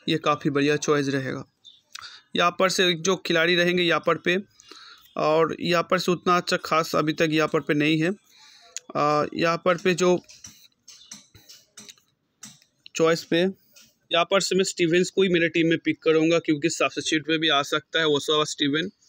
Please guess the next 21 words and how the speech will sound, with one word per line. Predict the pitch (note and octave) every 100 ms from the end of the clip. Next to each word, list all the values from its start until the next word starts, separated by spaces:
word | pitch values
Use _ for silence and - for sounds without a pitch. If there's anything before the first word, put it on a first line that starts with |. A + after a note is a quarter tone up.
| - - - _ - _ -
और | D#3 D#3
यहाँ | E3
पर | E3 E3+
पे | D#3+ F3+ A3 - - _ _ _ _ _ _ _ _ _ _ _ _ _ _ D#3
जो | D3+
खिलाड़ी | - D#3 D3+ D#3+
यहाँ | D#3 D3
पर | D3+
पे | C#3+ D#3+
रहेगा | D3 D3+ D3 F3 - _ - _ _ _ _ -
यहाँ | E3 D3+
पर | E3
पे | D#3 E3+
मैं | D3+ D#3+ F#3 - _ _ - _ _ -
अभी | D#3+ D#3+
तक | G3+ A3 -
किसाया | - - D#3
को | D3 E3
मेरे | D#3 D3+
टीम | D3 D3
में | D3+